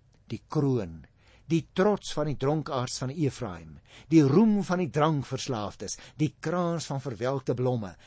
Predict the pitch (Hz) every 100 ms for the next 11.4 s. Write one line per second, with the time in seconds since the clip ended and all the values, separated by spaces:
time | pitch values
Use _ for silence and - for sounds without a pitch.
0 | - - 117 277 269 - - 202 - 92
1 | 120 190 180 - 95 156 160 170 151 139
2 | - 131 123 - 117 113 - 117 95 85
3 | 87 - - 135 - 110 - - _ -
4 | - - 165 175 202 123 117 147 - 127
5 | 120 117 - - _ - - - - 185
6 | 175 160 123 123 90 82 - _ _ _
7 | _ - - 214 151 120 113 85 80 -
8 | - _ - 120 107 113 98 76 - -
9 | _ _ _ 98 87 - - 143 123 80
10 | - _ _ _ 110 101 95 98 - 101
11 | 69 - -